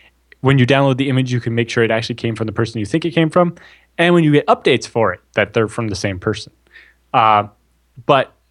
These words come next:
they didn't really have the f-, whole key signing infrastructure. And so now they hooked it up with YubiKey. So basically at the conference, they gave all the people that build Docker images YubiKeys so that they can all sign their Docker images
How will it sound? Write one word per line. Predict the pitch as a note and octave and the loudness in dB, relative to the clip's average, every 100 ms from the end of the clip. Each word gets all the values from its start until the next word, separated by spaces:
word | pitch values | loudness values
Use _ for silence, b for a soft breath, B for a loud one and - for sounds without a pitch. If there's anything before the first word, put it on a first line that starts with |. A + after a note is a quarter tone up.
| _ | _
they | C3 B2+ | -2 0
didn't | C3 | 2
really | C3 B2 | 0 0
have | A2 A#2+ A#2 - | 0 0 -2 -4
the | B2+ | -4
f-, | A2+ - - | -4 -6 -6
whole | B2+ A#2 A#2 A2+ A2 | 0 2 2 0 -4
key | - - B2 A#2 | -10 -6 -6 -4
signing | A#2+ A2+ A2+ | -2 -2 -4
infrastructure. | G#2+ - G#2+ G#2+ A#2 | -6 -4 -4 -2 -2
And | A#2+ A2 | -2 -6
so | A2 | -2
now | A#2+ A#2+ | 0 0
they | A2 G#2+ - _ - | 0 -4 -6 _ -6
hooked | B2+ B2+ | -4 -2
it | |
up | A2+ - | -2 -2
with | A2 | -8
YubiKey. | B2+ F3+ F#3 - F#2 - B B B B | -2 -2 -2 -4 -8 -10 B B B B
So | - B2 A2 | -2 2 2
basically | A2 B2 B2+ A#2+ | 2 -2 0 -2
at | - | -2
the | |
conference, | - F3+ D#3 B2 A#2 | 0 0 0 -2 0
they | |
gave | B2 B2+ | 0 2
all | A#2 | 0
the | |
people | G#2+ A2+ A2+ | 0 -2 -2
that | - - A2+ A2+ A2+ _ _ - | -4 -10 -18 -18 -20 _ _ 0
build | D3+ C3 A#2 | 2 0 0
Docker | A2+ G#2 B2 | 0 0 -6
images | A#2+ A2 A2 G#2 G2 | -6 -4 -4 -4 -4
YubiKeys | D#3+ D3+ - A2 F#2+ F#2+ - b b b | -2 -2 -4 -8 -6 -8 -12 b b b
so | - A2+ | -4 -2
that | |
they | A2 | 0
can | - | 0
all | A#2+ A2+ | 0 0
sign | - C#3 C3+ B2+ A#2 | 0 0 0 0 -2
their | A2+ G#2+ | -2 -2
Docker | A2 A2+ A#2 | 0 -2 -2
images | C3 D#3 C3 G#2+ G2+ F#2 | -4 -2 0 -2 -4 -8